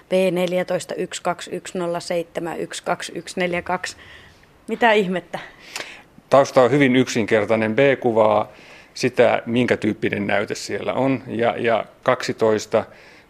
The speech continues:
Speaker 2: esimerkiksi tässä laatikossa tulee vuodesta kaksituhatta kaksitoista, ja sitten loppuosa numerosarjaa on juokseva luku. Elikkä vuoden ensimmäinen näyte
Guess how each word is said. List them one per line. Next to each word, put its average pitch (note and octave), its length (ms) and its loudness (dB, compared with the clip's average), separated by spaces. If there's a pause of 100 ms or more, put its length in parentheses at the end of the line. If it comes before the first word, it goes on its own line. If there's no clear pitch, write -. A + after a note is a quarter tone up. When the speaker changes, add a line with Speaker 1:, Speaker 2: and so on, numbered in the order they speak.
(260)
Speaker 2:
esimerkiksi G2+ 460 -10
tässä - 320 -4
laatikossa A2 600 -2
tulee A2 400 -4
vuodesta A2+ 540 -2
kaksituhatta G2 520 -6
kaksitoista, - 760 -2 (420)
ja B2 80 2
sitten A#2 560 0 (500)
loppuosa A2 680 0
numerosarjaa A2+ 760 0
on B2 120 2
juokseva G#2 460 0
luku. G#2 360 -8 (500)
Elikkä G#2+ 460 0
vuoden C3 300 4
ensimmäinen A2+ 640 2
näyte A2 400 -2